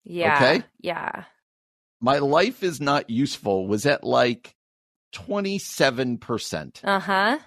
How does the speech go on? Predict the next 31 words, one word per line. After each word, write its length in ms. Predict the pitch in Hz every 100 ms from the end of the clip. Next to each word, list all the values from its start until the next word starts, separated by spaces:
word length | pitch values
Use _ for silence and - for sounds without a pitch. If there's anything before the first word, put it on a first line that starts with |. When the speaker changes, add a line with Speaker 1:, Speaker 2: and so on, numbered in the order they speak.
| -
Speaker 2:
"I 120 | 127
can't 560 | - - 208 214 - 143
do 220 | 175 160
anything 540 | 147 156 156 147 135 110
right" 400 | 107 107 90 - _
was 240 | 107 110
at 220 | 120 143 143
about 560 | 123 185 262 240 196 _
thirty-three, 1040 | _ - 180 185 175 170 - 139 127 135 131
thirty-two 640 | 147 165 151 - - 151
percent. 560 | 143 131 107 - - 269
Speaker 1:
Mm-hmm. 100 | -
Speaker 2:
Okay? 200 | - 208
Still 320 | - - 403
seems 280 | - 190 208
Speaker 1:
Yep. 80 | -
Speaker 2:
kinda 280 | 135 117 101
high. 300 | 104 78 - _ _ _ _ _ _
All 80 | 117
right. 120 | 131
"I 200 | 214 107
Speaker 1:
Yeah. 100 | 110
Speaker 2:
don't 260 | 131 151 165
enjoy 380 | 156 139 135 127
life" 360 | 120 120 113
in 120 | 110 104
nineteen 380 | 110 113 123
ninety-five 560 | 113 110 110 - 107 101
was 160 | 95 -
twenty-three 580 | - 117 110 101 110
percent. 460 | 104 120 - 135 -